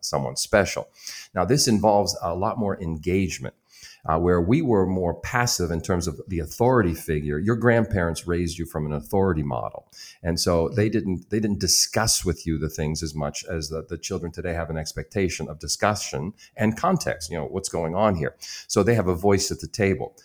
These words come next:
To your second point, too, is that these, these are educated, uh, the education levels,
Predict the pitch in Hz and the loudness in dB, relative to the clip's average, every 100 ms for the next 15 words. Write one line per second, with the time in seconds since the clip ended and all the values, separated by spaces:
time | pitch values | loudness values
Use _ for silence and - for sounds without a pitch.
0 | _ - 85 78 156 190 123 - 76 73 | _ -8 -4 2 2 2 2 2 2 0
1 | 151 170 95 90 90 90 113 127 - - | 0 2 2 0 -2 -4 -2 -4 -4 -2
2 | 123 113 98 117 123 113 - 80 82 87 | 0 2 2 2 0 -2 -2 -2 0 -2
3 | 80 - 98 101 98 - 120 156 101 82 | -6 -6 -4 -4 -4 -2 -2 0 0 0
4 | 76 78 - - | 0 -4 -6 -10